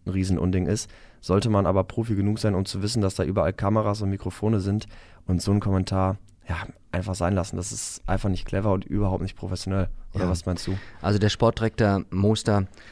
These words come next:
Speaker 2: hat sich sicherlich dann selber geärgert. Aber sagen wir mal so, dieses, diese Worte, Kameltreiber oder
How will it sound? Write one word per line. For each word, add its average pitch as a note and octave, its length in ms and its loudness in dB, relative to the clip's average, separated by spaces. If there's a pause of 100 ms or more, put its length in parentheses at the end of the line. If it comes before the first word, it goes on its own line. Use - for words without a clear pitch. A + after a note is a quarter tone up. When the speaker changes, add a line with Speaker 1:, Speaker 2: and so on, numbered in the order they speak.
(160)
Speaker 2:
hat - 160 -4
sich F#2 220 -6
sicherlich G#2+ 360 -2
dann G2+ 300 4
selber G#2 380 2
geärgert. G2+ 600 0
Aber C3 320 0
sagen C3+ 180 2
wir C#3 60 4
mal C#3 40 2
so, B2 180 2
dieses, G#2+ 400 -6
diese A2+ 280 0
Worte, A2 420 0
Kameltreiber G2 920 4
oder F#2+ 320 2